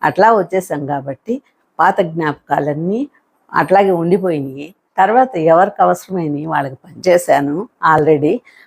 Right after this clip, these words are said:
మ-, అంటే మనం ఒక స్టేట్ నుంచి ఇంకో స్టేట్కి తెచ్చుకునే దానికన్నా కొనుక్కోవడమే బెటర్ కదా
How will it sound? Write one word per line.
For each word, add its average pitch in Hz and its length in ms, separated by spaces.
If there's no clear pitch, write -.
మ-, 165 80
అంటే 202 300
మనం 208 400
ఒక 202 220
స్టేట్ 214 380
నుంచి 214 280
ఇంకో 180 220
స్టేట్కి 175 380
తెచ్చుకునే 180 480
దానికన్నా 147 640
కొనుక్కోవడమే 175 720
బెటర్ 147 440
కదా 147 340